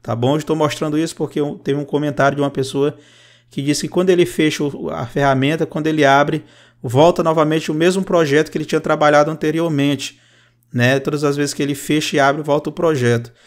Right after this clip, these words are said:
Então é simples, é só clicar naquela opção de não ali pra poder não salvar o seu projeto, beleza?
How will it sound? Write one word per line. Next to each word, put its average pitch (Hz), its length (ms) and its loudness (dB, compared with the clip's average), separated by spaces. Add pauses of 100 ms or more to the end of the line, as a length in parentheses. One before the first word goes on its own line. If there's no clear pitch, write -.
(260)
Então 143 220 2
é 170 80 2
simples, 135 340 -2
é 127 80 0
só 147 160 0
clicar 151 320 0
naquela 147 240 0
opção 143 360 -4
de 151 140 -10
não 143 300 0
ali 135 160 -2
pra 143 140 -4
poder 139 260 -2
não 143 140 -2
salvar 143 400 0
o 139 40 -2
seu 139 160 -6
projeto, 127 560 -2 (480)
beleza? 160 480 2